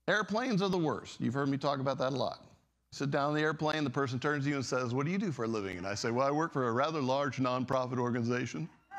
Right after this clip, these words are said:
<laughs> We help people out, you know, that kind of stuff. Don't ever tell them, "Pastor." When they find your pastor, then it goes a whole nother direction. Well, anyways, so we're on elliptical machines just talking life. Three months pass.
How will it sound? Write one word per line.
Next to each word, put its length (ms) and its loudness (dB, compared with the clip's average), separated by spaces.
<laughs> 80 -4
We 160 2
help 300 0
people 280 2
out, 420 0
you 80 0
know, 240 -2
that 160 -4
kind 160 0
of 60 -4
stuff. 280 -2
Don't 200 -2
ever 140 0
tell 220 -2
them, 100 -6
"Pastor." 420 -6
When 100 0
they 60 0
find 200 2
your 100 2
pastor, 460 0
then 100 2
it 60 2
goes 160 2
a 100 2
whole 140 4
nother 220 0
direction. 360 -2
Well, 80 2
anyways, 300 -4
so 100 -4
we're 120 2
on 100 0
elliptical 300 0
machines 320 -2
just 140 -4
talking 280 -2
life. 300 -2
Three 180 2
months 260 0
pass. 540 -2